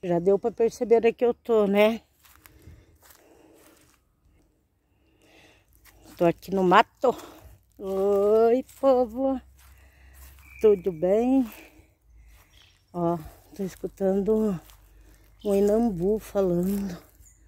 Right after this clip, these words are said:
Ali tem uma sabiá. Hoje o dia tá bonito, viu, galera? Tem sol.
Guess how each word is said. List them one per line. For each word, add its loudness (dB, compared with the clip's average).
Ali -6
tem -2
uma 2
sabiá. 0
Hoje 2
o -2
dia 2
tá -2
bonito, 2
viu, 2
galera? 2
Tem -2
sol. -2